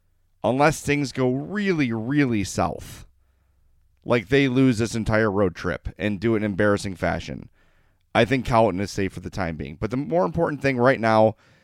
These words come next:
is Kirby Dach is here. And before I played the, uh, audio from Jeremy Colliton,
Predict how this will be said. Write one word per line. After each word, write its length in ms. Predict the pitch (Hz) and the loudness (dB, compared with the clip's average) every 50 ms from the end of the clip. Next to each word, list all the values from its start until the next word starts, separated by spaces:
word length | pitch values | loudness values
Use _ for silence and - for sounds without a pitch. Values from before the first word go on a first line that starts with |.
| _ _ _ - | _ _ _ -4
is 260 | - 120 120 113 104 - | 0 0 2 0 0 -2
Kirby 320 | - - 160 165 160 156 | -2 -2 0 0 0 2
Dach 260 | 131 131 113 120 - | 4 4 4 4 2
is 140 | 123 104 - | -2 -8 -6
here. 320 | - 107 104 104 107 107 - - | -4 -2 0 0 0 -2 -2 -4
And 140 | 120 123 | -4 -4
before 300 | 113 120 - 151 156 156 | -4 -6 -6 -2 0 2
I 60 | 151 135 | 2 2
played 340 | - 135 131 127 127 120 | 2 2 4 4 4 2
the, 280 | 107 120 110 107 107 - _ | 2 -2 -2 -2 -4 -8 _
uh, 120 | - 90 - 110 107 101 - | -4 0 2 4 4 4 6
audio 420 | - 135 135 127 120 113 104 101 | 6 6 6 6 6 6 6 6
from 180 | 95 - 107 104 | 4 2 -4 -4
Jeremy 280 | 95 120 117 113 107 95 | 0 0 0 0 0 -2
Colliton, 480 | - 123 123 120 98 101 104 104 - | 0 2 2 2 2 0 -2 -6 -6